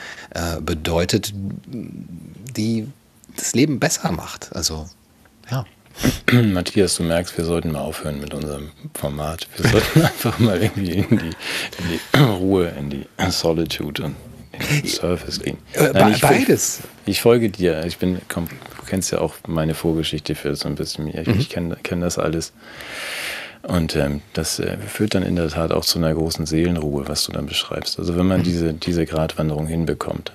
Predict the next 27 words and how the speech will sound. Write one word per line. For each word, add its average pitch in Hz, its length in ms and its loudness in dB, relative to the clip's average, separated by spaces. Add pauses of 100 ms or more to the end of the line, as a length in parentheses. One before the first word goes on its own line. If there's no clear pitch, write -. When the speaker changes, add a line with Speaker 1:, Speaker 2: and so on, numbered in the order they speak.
(120)
Speaker 2:
also 82 180 0
sich 80 260 -2
komplett 80 360 2
aufzureiben 85 640 2
jetzt 82 380 -2
für, 80 460 0 (280)
äh, - 180 -6
irgendeine 76 640 -2
Form - 500 -4
von, - 240 -4
"Ich - 300 -8
weiß 76 280 0
ja, 67 140 0
wie 76 100 -2
die 69 160 -4
Weltrettung 76 500 -2
geht, 76 200 -2
ihr 71 60 -4
müsst 76 240 -4
doch 76 60 -2
noch 76 80 -6
mal 71 160 -4
zuhören." 92 520 0 (180)
Speaker 1:
Mhm. - 580 -6
Speaker 2:
Kenn 98 160 2
ich - 180 -2
auch, 113 220 2